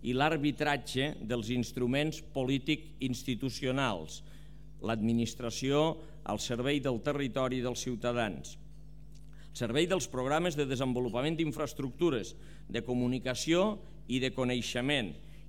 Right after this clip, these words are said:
i de serveis que permetin vertebrar internament nous espais emergents del país, com Lleida, però no és l'únic.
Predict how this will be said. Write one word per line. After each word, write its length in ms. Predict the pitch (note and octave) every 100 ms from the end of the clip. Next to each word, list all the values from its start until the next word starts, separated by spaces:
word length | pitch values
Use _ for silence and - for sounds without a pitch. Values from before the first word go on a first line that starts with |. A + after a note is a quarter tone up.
| -
i 120 | A#2+
de 80 | B2
serveis 540 | - B2 B2+ D#3 E3+ -
que 140 | C3
permetin 560 | C#3+ C3+ C#3 C#3+ D3 C3
vertebrar 560 | D3+ D#3 D3 C#3 C3+ B2
internament 720 | A#2 D3+ D3+ C#3+ C3 B2 A2 A2 - - -
nous 540 | - B2 D#3 F3+ F#3 - -
espais 500 | A#2 - C3+ C#3+ B2+
emergents 560 | B2 A#2+ A2+ B2+ D3 C#3
del 140 | C#3+ C3+
país, 460 | C#3 C#3 A2+ E2 - - - - -
com 160 | A#2 B2
Lleida, 460 | D3+ D#3+ A#2 E2+ - - - - -
però 180 | G#2 G#2
no 140 | A2 A#2+
és 140 | G#2
l'únic. 320 | G#2+ F#2 C2